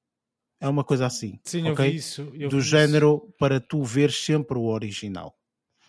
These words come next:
Speaker 1: ok? Portanto, para tu veres o original, tem legendas, se tem legendas, tu consegues ver o filme,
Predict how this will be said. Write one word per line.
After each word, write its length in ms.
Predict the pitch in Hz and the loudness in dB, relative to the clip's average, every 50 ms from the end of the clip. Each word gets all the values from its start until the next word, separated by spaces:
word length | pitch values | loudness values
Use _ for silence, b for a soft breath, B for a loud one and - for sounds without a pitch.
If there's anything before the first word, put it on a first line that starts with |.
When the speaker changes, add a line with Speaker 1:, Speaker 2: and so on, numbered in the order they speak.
| _ _ | _ _
Speaker 1:
ok? 340 | - 95 90 - 123 123 131 | -16 -14 -8 -4 -4 -4 -4
Portanto, 300 | 131 _ - - 107 95 - | -6 _ -14 -14 -12 -12 -10
para 100 | - 113 | -12 -10
tu 120 | - 131 | -8 -8
veres 300 | 120 107 120 131 123 120 | -6 -2 -2 -2 0 0
o 60 | 127 | 0
original, 500 | 135 135 139 131 139 156 180 220 277 - | 0 0 0 0 0 0 0 -2 -2 -4
tem 240 | - _ - 127 123 | -8 _ -4 -4 -2
legendas, 680 | 123 120 123 120 170 240 403 440 427 392 320 - - | -2 -4 -2 0 0 0 0 -2 -6 -6 -8 -10 -12
se 60 | - | -8
tem 100 | - 131 | -4 -2
legendas, 460 | 127 131 135 - 208 262 381 415 370 - | -2 -2 -2 -2 -4 -4 -4 -8 -10 -10
tu 100 | - 339 | -10 -8
consegues 400 | - 277 233 - 240 226 214 190 | -4 -4 -4 -2 -2 -4 -4 -4
ver 100 | 226 233 | -6 -6
o 60 | 240 | -4
filme, 320 | 226 - 196 165 156 143 | -4 -2 -2 0 -2 -2